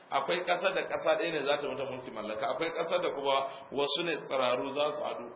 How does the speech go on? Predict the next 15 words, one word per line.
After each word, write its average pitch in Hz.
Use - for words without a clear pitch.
can, 156
can, 160
can 151
sai 156
su 139
mata 127
mulki. 117
To 131
ba 127
su 135
iso 170
wurinsu 170
ba, 131
yadul 151
ahbash, 123